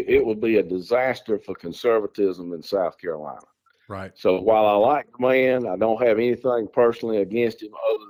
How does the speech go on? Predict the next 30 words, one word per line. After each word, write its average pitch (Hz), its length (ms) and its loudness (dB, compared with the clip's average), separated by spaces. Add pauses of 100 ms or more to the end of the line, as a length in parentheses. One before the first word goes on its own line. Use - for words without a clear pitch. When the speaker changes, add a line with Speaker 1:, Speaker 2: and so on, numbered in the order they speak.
Speaker 1:
than 98 200 -10 (220)
his, 95 420 -4 (380)
you 101 160 -4
know, 92 100 0
his 90 220 -4
views. 117 640 -2 (920)
Uh, 78 60 -4
you 95 280 -2
know, 85 180 -2 (240)
I, 98 320 -2
I 98 40 -4
strongly 110 920 0 (100)
oppose 104 640 0
his, 98 500 -4
his 92 300 -6
judgeship, 110 680 0 (100)
and 87 120 -10
I, 110 220 0 (120)
I 107 140 0
began 107 400 0
working 107 560 2 (220)
to 101 60 -10
get 104 220 0
the 107 120 4
other 123 160 4
<laughs> - 180 -6
guy 123 180 4
elected 107 500 0
way 110 200 2
back. 107 400 2